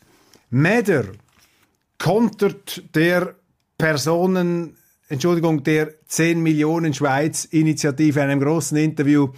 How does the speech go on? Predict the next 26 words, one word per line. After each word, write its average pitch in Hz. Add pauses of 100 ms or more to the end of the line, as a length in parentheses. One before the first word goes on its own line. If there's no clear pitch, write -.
(320)
im 135
Sonntagsblick 147 (480)
und 151
in 147
seiner, 147 (720)
ich 110
nehme 139
es 131
so 131
wahr, 127 (500)
ganzen 143
Verzweiflung 135 (240)
hat 151
er 143
keine 170
bessere 165
Idee, 160
als 143
den 139
Schweizern 135
zuzurufen, 151
angesichts 202
der 170
Zuwanderung 196 (440)
baut 185
mehr 175